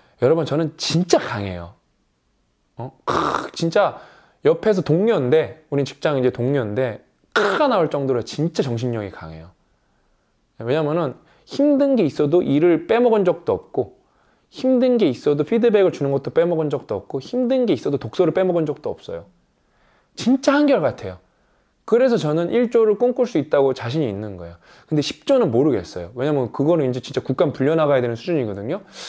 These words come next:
힘들지 않나 그 생각해요. 내 그릇은 거기는 힘들지 않나. 저는 여러분 지금 찌끄레기지만 그런 거 다 생각해봐요. "아, 국감에 불려나가면 어떡하지?" 막 그러면서. 여러분 요즘에, 요즘에 기업인이 나가는 게 일상다반사니까. 아무튼 우리 졸꾸러기 여러분이 정말로 짝 먹을 걸 알기 때문에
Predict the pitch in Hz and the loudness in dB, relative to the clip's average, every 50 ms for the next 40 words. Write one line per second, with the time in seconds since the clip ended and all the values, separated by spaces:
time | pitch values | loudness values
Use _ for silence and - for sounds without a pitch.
0 | - - - - - - - - - _ _ _ _ _ _ _ _ _ - - | -16 -16 -16 -16 -18 -18 -20 -20 -20 _ _ _ _ _ _ _ _ _ -10 -4
1 | - - 302 285 - 285 202 190 135 120 117 107 - - 113 104 92 - - - | 0 2 4 4 4 4 2 2 0 0 -2 -4 -4 -6 -6 -8 -8 -10 -12 -14
2 | 87 90 92 104 113 120 113 - 117 117 113 113 - 113 113 110 101 - - 107 | -14 -6 0 0 0 0 0 0 0 0 0 -2 -4 -6 -6 -6 -6 -4 -4 -4
3 | 110 113 113 127 151 160 156 156 143 123 92 92 95 - 127 147 190 180 135 120 | -2 -2 -4 -4 -4 -2 -2 -2 -2 -4 -6 -8 -8 -4 -2 0 2 2 4 4
4 | 123 156 156 160 185 165 117 104 - _ _ _ _ _ _ _ - - 156 151 | 4 4 4 4 2 2 0 -4 -10 _ _ _ _ _ _ _ -4 -2 -2 -2
5 | 139 135 - - 240 233 - 277 254 190 151 131 139 143 127 - 143 143 139 117 | -2 -4 -4 -4 -4 0 2 2 4 4 2 0 0 -4 -4 -4 -4 -4 -4 -6
6 | 110 - 185 185 165 - - 226 226 180 113 104 104 98 _ - - - - - | -8 -8 -6 -6 -6 -8 -8 -6 -6 -4 -6 -6 -12 -16 _ -18 -18 -16 -18 -18
7 | _ - - - - - _ 151 131 117 107 - - 113 107 107 107 101 92 - | _ -20 -18 -18 -20 -8 _ -4 -4 -4 -4 -6 -6 -6 -4 -4 -6 -6 -8 -10
8 | - - - 120 110 110 101 98 - 117 113 98 90 87 85 85 87 - _ _ | -10 -10 -8 -6 -4 -6 -6 -6 -6 -8 -8 -8 -10 -12 -16 -18 -20 -20 _ _
9 | _ _ _ _ _ _ - 254 269 269 277 247 208 208 208 202 165 156 175 180 | _ _ _ _ _ _ 2 4 4 6 6 4 4 4 4 4 4 4 2 2
10 | 180 160 - 175 180 175 165 165 156 151 139 131 - 107 110 120 123 120 117 113 | 0 2 2 2 4 4 4 2 2 0 2 2 2 2 2 2 0 0 -2 -2
11 | 113 - - 160 156 - 127 107 98 98 104 98 92 92 85 - - _ - 117 | -4 -2 -4 -4 -4 -4 -6 -4 -4 -2 -2 -4 -6 -10 -14 -14 -18 _ -20 -20
12 | 120 _ _ _ _ _ _ _ _ _ - - - - - - - - _ _ | -20 _ _ _ _ _ _ _ _ _ -20 -20 -20 -20 -20 -20 -20 -20 _ _
13 | - 160 170 170 - 175 160 156 147 - 143 143 147 - 160 160 156 151 139 139 | -6 -6 -6 -6 -4 -4 -2 -2 0 0 -2 0 0 2 4 4 4 4 4 2
14 | 131 127 131 131 127 127 123 113 - 117 131 151 160 165 165 160 156 147 147 147 | 4 4 2 2 0 0 -4 -6 -6 -6 -4 -2 0 0 0 0 2 2 2 2
15 | 143 143 143 139 - 190 196 208 208 190 175 160 - 151 107 98 101 117 131 127 | 2 2 2 0 -2 -2 0 2 2 2 2 2 2 2 2 2 2 0 0 -2
16 | - - 107 98 92 92 98 113 120 104 | -2 -2 -2 -2 -4 -8 -8 -10 -10 -12